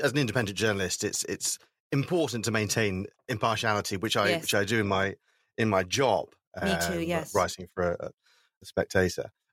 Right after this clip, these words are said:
Speaker 1: But
Speaker 2: Mm.
Speaker 1: as a playing field, this, I mean, this isn't level at all. Speaking totally impartially, uh, Harry, it's not level at all. On the one hand,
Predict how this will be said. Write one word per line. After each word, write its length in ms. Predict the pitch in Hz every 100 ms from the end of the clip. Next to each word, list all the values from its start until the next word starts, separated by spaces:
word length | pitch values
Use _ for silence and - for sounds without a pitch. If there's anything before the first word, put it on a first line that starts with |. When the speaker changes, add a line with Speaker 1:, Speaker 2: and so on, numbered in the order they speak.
| -
Speaker 1:
But 200 | 135 -
Speaker 2:
Mm. 60 | - -
Speaker 1:
as 140 | 170
a 60 | 139
playing 340 | - 143 123
field, 280 | 98 98 85
this, 140 | 92 -
I 40 | 110
mean, 140 | 107
this 160 | 131 160
isn't 320 | 123 101 - _
level 360 | 139 117 98 98
at 160 | - 143
all. 440 | 143 104 - - -
Speaking 460 | - 131 - 101
totally 280 | - 110 98
impartially, 680 | 90 - 120 117 - 90 87 -
uh, 60 | 87
Harry, 240 | 90 87
it's 140 | 98 -
not 140 | 135
level 240 | 107 92 95
at 160 | -
all. 220 | 135 107 - _ _
On 120 | 147 151
the 60 |
one 240 | 143 185 180
hand, 540 | 131 120 104 101 -